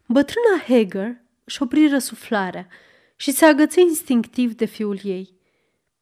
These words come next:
„Stai aici, lângă mama ta, Albert. Ne vinde împreună”, spuse ea.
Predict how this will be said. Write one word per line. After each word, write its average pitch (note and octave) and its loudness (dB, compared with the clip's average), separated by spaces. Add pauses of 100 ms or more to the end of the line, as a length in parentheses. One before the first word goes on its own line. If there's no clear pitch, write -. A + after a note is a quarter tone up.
(240)
„Stai F4 4
aici, C4+ -4 (500)
lângă G#3+ -6
mama A3+ -2
ta, G3+ -4
Albert. G3 -8 (400)
Ne B3 6
vinde D4+ 4
împreună”, G3+ -2
spuse G3 -12
ea. F#3 -10